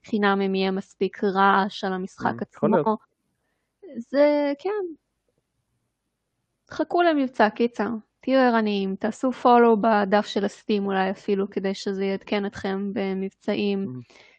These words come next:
Speaker 1: תראו את הטריילרים ותבינו על מה אנחנו מדברים מבח-, מבחינת האווירה.
Speaker 2: כן.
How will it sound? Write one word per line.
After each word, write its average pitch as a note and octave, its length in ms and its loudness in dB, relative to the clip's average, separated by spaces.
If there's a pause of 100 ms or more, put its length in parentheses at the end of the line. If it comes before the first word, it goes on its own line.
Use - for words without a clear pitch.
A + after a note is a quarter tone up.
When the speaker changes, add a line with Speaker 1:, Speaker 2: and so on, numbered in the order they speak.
(380)
Speaker 1:
תראו A#3 240 6
את A#3 120 2
הטריילרים A3+ 760 4
ותבינו G#3 460 0
על G3+ 80 0
מה G3+ 120 2
אנחנו G#3 260 0
מדברים G3 420 -2
מבח-, G3+ 340 -6
מבחינת G3+ 600 -2
האווירה. G3 720 2 (800)
Speaker 2:
כן. A2+ 220 2